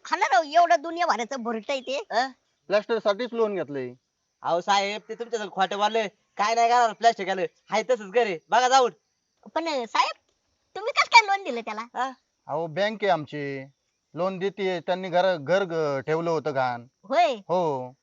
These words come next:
Speaker 2: त्याचं घर
Speaker 1: हा.
Speaker 2: बघितलं का? हाय का नाही जागेवर नीट?
Speaker 1: हा.
Speaker 3: आता त्यांनी कागदपत्र दिलते घराचे.
Speaker 2: पाऊस काळात गळात आहे. वारा आला तर बसा बसा वारा सुटतो
Speaker 3: आम्ही
Speaker 2: यार.
Speaker 3: फक्त घ-,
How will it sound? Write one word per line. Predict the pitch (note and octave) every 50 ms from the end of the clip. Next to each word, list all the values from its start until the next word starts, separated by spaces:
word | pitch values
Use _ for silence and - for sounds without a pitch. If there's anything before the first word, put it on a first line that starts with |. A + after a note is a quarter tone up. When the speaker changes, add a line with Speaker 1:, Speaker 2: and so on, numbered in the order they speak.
| _ _ _
Speaker 2:
त्याचं | F3+ - G#3+ G#3
घर | B3 D4+ D4
Speaker 1:
हा. | B3 D4
Speaker 2:
बघितलं | D#4 D#4 C#4+ D4
का? | B3+ G3+
हाय | F3+ - F#3 G#3 A3 G#3
का | G#3 G#3
नाही | G#3 G3 F#3+
जागेवर | F#3+ F#3+ F#3+ E3+ E3+ D#3+
नीट? | D3 B2+ - _ _ _ _
Speaker 1:
हा. | - A3 B3 B3+ - _ _ _ _ _ -
Speaker 3:
आता | C3+ C#3 C#3 - F3+
त्यांनी | D3+ G3+ G3 G#3 G#3 G#3+ G3+
कागदपत्र | F#3+ G3+ G3 G3 G3+ G#3 F3+ - G#3+ E3 - G#3+ G#3
दिलते | F#3 A3 G#3+ F#3 A3+ G#3
घराचे. | F3 D#3+ D3+ D3 B2 - D3+ C#3+ C3 B2+ B2 C#3+ _ _ _ -
Speaker 2:
पाऊस | F#3+ G#3+ A3+ G#3+
काळात | - A3+ G#3+ A3
गळात | G#3+ G#3+ G#3+ G#3+ G#3 F#3+
आहे. | A#3+ B3+ B3 A3+ F#3 D#3 - _ _ _ _ _ _ _ _ _ _ D3+
वारा | D#3 F#3 G#3 A3 A3+ A3
आला | A3 A3 A3+
तर | G#3 A#3 A3+ G#3 _ _ _ _ _ _
बसा | F#3 A3 A#3+ A#3+
बसा | G#3+ A3+ G#3+ G#3+
वारा | G#3 A3 A#3 A#3
सुटतो | - G3 F#3 E3+
Speaker 3:
आम्ही | G3 G#3+
Speaker 2:
यार. | - - G3
Speaker 3:
फक्त | F3 - A3
घ-, | G#3 F3 F#3 F#3 F#3+ F#3+ F3+ E3 D3+